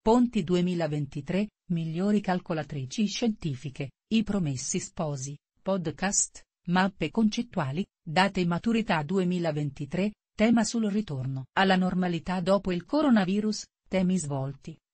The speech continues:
riassunti dei libri ai familiari, libro quattordici, parte zero cinque, Cicerone a Terenzia e Tullia.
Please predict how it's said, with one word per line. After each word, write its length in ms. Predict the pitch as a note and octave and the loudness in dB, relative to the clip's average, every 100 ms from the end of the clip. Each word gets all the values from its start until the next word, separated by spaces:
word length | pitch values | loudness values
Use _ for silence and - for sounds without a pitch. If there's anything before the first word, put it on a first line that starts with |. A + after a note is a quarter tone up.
| - | -2
riassunti 680 | G#3 G#3+ - C#4 D4 D4 G#3+ | 2 2 2 -2 -4 -2 -2
dei 180 | F3 E3+ | 0 2
libri 380 | G3 G#3 A3 | 4 4 4
ai 140 | G#3 F#3 | 2 0
familiari, 680 | - E3 D#3+ D#3 C#3+ C3+ C3+ _ - | -4 -6 -6 -6 -6 -8 -10 _ -2
libro 360 | G3+ C#4+ C4 C4+ | 2 4 4 2
quattordici, 800 | B3 A#3+ F3+ C#3+ C3+ C#3 - C#3+ _ _ | 2 2 0 0 -2 -4 -4 -10 _ _
parte 440 | F3+ F#3+ F#3 D#3+ | 2 2 -2 -6
zero 320 | E3 G#3+ G#3 | -2 0 0
cinque, 560 | F#3 A3 E3+ B2 - B2+ _ _ | -2 0 0 -4 -12 -18 _ _
Cicerone 720 | - F#3+ F3 F#3 G#3 D3 D3+ | -2 0 0 2 2 0 0
a 160 | A3+ | -2
Terenzia 600 | A#3+ B3 F3 E3+ D#3+ - | 0 0 2 0 -2 -2
e 120 | E3 - | -2 -4
Tullia. 460 | C#3 C3 C3+ C3+ | -6 -4 -6 -10